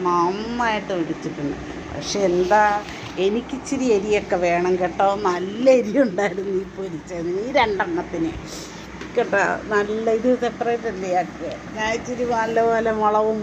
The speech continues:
പിന്നെ കുരുമുളകും എല്ലാം ചേർത്ത്. അപ്പോൾ ഇത് നന്നായിട്ട് രണ്ടെണ്ണം എരി ഉണ്ടായിരുന്നു.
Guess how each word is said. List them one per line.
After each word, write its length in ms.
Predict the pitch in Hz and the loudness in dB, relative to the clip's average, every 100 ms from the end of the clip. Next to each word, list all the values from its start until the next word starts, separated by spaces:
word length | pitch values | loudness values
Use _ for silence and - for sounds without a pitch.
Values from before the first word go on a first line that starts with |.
| 202 | -2
പിന്നെ 560 | 202 202 196 190 190 180 | -2 2 2 2 -2 -4
കുരുമുളകും 520 | 202 202 208 208 208 202 | -4 -4 -2 0 2 0
എല്ലാം 260 | 190 202 202 180 | 0 0 0 0
ചേർത്ത്. 380 | 170 165 - 151 - - - | 2 0 -2 -6 -8 -12 -12
അപ്പോൾ 140 | - 214 233 | -4 -2 2
ഇത് 120 | 285 247 | 4 4
നന്നായിട്ട് 600 | 208 202 220 233 190 175 196 | 0 -2 -4 -2 0 0 0
രണ്ടെണ്ണം 400 | 170 165 165 170 160 | 2 2 2 0 0
എരി 160 | 151 147 | 0 -2
ഉണ്ടായിരുന്നു. 500 | 131 143 - 139 98 | -2 -6 -6 -6 -8